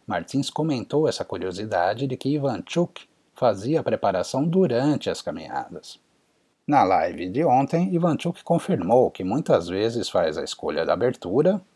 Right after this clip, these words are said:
ou tem alguma ideia nova, durante as caminhadas e até mesmo à noite, naqueles momentos antes de dormir. Estendendo um pouco esse assunto do Grand Slam,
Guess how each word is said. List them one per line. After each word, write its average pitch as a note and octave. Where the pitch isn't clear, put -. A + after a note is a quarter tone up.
ou F2+
tem G2+
alguma E2+
ideia D2+
nova, A2+
durante F#2
as F#2
caminhadas C3+
e D#3
até D3+
mesmo C3+
à -
noite, A#2+
naqueles F#2
momentos C#3+
antes D#3+
de D#3+
dormir. E3
Estendendo C#3
um A2+
pouco -
esse -
assunto D#2+
do D#2+
Grand F2
Slam, D#2+